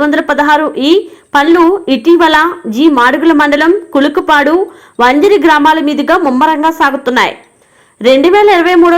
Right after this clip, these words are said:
సంవత్సరం మే నెలలో అధికారులు సర్వే చేసి పంట పొలాలు, నివాస గృహాలు, ఉద్యాన పంటలకు ఏ మేరకు నష్టం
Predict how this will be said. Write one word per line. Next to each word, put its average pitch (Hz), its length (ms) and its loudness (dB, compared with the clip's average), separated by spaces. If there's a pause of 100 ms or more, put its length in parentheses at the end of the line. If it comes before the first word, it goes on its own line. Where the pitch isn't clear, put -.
సంవత్సరం 311 400 -2
మే 254 80 0 (100)
నెలలో 302 300 0 (360)
అధికారులు 320 400 0 (100)
సర్వే 247 240 -4 (100)
చేసి 277 280 0 (600)
పంట 285 220 -2 (100)
పొలాలు, 330 380 2 (240)
నివాస 269 280 0 (120)
గృహాలు, 311 360 0 (300)
ఉద్యాన 294 320 0 (100)
పంటలకు 294 420 -2 (180)
ఏ 254 120 2
మేరకు 349 300 0
నష్టం 302 260 -6